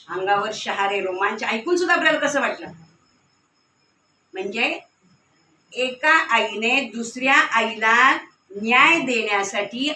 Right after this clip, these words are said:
आपल्या स्वतःच्या मातृत्वाचा विचार केला का? फक्त काय केलं? कर्तव्य केलं. त्या शब्दाला जागल्या.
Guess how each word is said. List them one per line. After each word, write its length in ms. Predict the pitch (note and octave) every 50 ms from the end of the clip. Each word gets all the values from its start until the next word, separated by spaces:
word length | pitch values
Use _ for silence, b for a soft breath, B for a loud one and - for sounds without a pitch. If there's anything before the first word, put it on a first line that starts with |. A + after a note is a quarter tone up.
| -
आपल्या 520 | - G#3 G#3+ C4+ - G3+ G#3 A3 A3 A#3+ A#3+
स्वतःच्या 760 | A#3+ - G#3+ G3+ G3+ - G3+ F#3+ F#3+ F#3+ - A#3 A3 A#3
मातृत्वाचा 960 | A#3+ A#3 G#3 G3 F#3+ F#3+ F#3+ - G3+ A3 - - - G3+ F#3+ F#3 F#3+ - G#3 G3+
विचार 340 | - F#3+ - - G3+ G#3
केला 300 | G#3 - G#3+ G#3 G#3+ A3
का? 180 | A3+ A#3 B3+ -
फक्त 1200 | - - _ _ _ - _ _ _ _ _ _ _ _ _ _ _ _ _ _ _ _ _ - F3+ F3 -
काय 180 | F3 F3+ F#3
केलं? 240 | F3+ G3 F#3+ G3 B3+ - _ _
कर्तव्य 440 | F#3+ F3 E3 D3+ - E3+ D#3+ D3+ C#3
केलं. 200 | - _ _ _ _ _ _ _ _ _ _ _ _ _ _ _ _ _ _ _ _ _ _ _ _ _ _ _ _ _ _ _ _ -
त्या 260 | E3 E3 E3 D#3 D#3+ - -
शब्दाला 580 | - - F3+ D#3 D#3+ E3+ A#3+ B3+ C4 C4 C4
जागल्या. 340 | B3 A#3+ A3 G3+ F#3+ F#3 -